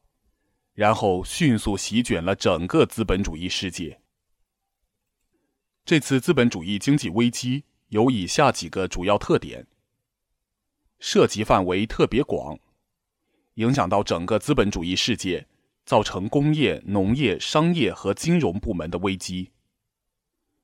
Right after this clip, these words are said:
持续时间比较长，从一九二九年到一九三三年，前后共五个年头。破坏性特别大。一九三三年与一九二九年相比，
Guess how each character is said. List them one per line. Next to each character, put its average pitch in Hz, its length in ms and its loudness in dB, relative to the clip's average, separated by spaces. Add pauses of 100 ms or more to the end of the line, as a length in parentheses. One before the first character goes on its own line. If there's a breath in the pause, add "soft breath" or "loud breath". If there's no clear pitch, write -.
(400)
持 - 280 0
续 135 180 0
时 101 180 -4
间 120 240 2
比 87 140 -6
较 90 180 0
长， 95 460 -6 (840)
从 117 240 -4
一 143 140 -2
九 104 160 2
二 110 140 4
九 87 180 -6
年 87 240 -6
到 101 200 2
一 117 120 0
九 87 160 -4
三 139 260 2
三 139 160 2
年， 80 300 -2 (320)
前 104 240 -2
后 98 240 0
共 107 260 0
五 90 200 -8
个 147 120 0
年 95 220 -4
头。 - 320 -10 (1500)
破 143 260 4
坏 98 240 6
性 92 260 -4
特 143 280 4
别 80 180 -6
大。 107 300 0 (1120)
一 123 120 0
九 117 140 0
三 117 200 2
三 120 140 4
年 98 300 0
与 107 180 -4
一 160 160 -2
九 104 140 0
二 143 160 4
九 92 160 -6
年 87 180 -4
相 107 220 0
比， 78 260 -10